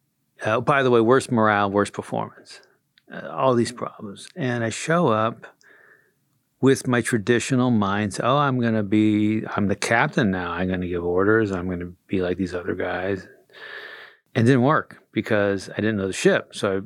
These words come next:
I, I made a mistake, and then it came to light, and the officers would, would follow. That was the shocking thing. And so I had to create a system. The solution wasn't for me to,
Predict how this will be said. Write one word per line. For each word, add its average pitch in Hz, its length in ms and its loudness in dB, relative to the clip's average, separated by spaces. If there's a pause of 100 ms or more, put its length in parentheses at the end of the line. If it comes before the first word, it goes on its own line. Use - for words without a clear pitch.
(100)
I, 104 60 -4
I - 20 0
made 95 260 -2
a 92 40 -8
mistake, 98 640 -4
and 95 160 -6
then 98 120 -4
it 92 80 -8
came 95 200 -6
to 95 80 -4
light, 127 320 0
and 95 120 -6
the 101 60 0
officers 107 460 -2
would, 98 180 -4 (180)
would 110 280 0
follow. 131 520 2 (680)
That 135 180 2
was 131 160 -4
the 107 60 -14
shocking 135 480 -2
thing. - 320 -18 (1300)
And 127 600 2
so 131 440 0 (440)
I 113 60 2
had 147 160 2
to 180 140 0 (280)
create 147 300 4
a 120 40 2
system. 110 680 0 (460)
The 135 100 2
solution 196 520 4
wasn't 156 280 2
for 143 80 0
me 139 160 6
to, 117 160 2